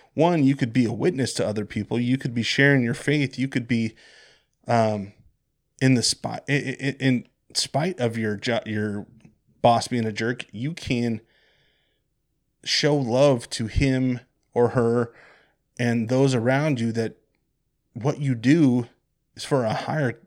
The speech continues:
higher purpose. And it, it's not about just coming here and punching a clock and collecting a paycheck, but you're doing it because Jesus loved you and put you in that position, and you have a job to do to, to live out your life for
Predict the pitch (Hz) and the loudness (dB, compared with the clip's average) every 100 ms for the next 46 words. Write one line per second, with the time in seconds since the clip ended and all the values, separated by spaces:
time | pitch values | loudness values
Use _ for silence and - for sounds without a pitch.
0 | _ - - 143 - 151 160 104 - 107 | _ -10 -4 -4 0 0 0 -6 -6 -6
1 | 107 - - - 123 151 117 123 127 104 | -8 -12 -20 -8 -4 -2 2 2 2 -2
2 | 113 104 - _ - _ _ _ _ _ | -4 -6 -12 _ -20 _ _ _ _ _
3 | _ - 139 127 131 123 104 131 127 110 | _ -2 0 0 0 0 -2 -2 -2 -6
4 | - 127 127 117 107 123 135 110 104 131 | 0 0 0 -4 -4 -4 -2 -6 -6 -4
5 | 151 - 95 - 107 104 104 120 139 87 | -4 -6 -8 -6 -6 -6 -4 0 0 0
6 | 90 104 110 104 - - _ _ _ _ | -6 -4 -4 -4 -8 -16 _ _ _ _
7 | _ _ _ _ _ _ _ 123 131 127 | _ _ _ _ _ _ _ -2 -2 -2
8 | 101 113 123 117 107 - 139 123 113 107 | -2 -2 0 0 -2 -2 -4 -2 -2 -2
9 | 104 - 107 101 - 107 117 123 131 120 | -6 -8 -6 -6 -6 -6 -4 -2 -4 -6
10 | 107 117 123 110 113 107 - 110 104 - | -2 -2 -2 -4 -4 -6 -6 -8 -8 -8
11 | 113 107 110 135 120 - 135 135 - 113 | -6 -4 -2 0 -2 -4 -4 -4 -4 -4
12 | 120 113 117 117 - - 127 139 107 110 | -2 0 -2 -2 -6 -12 -6 -4 -4 -6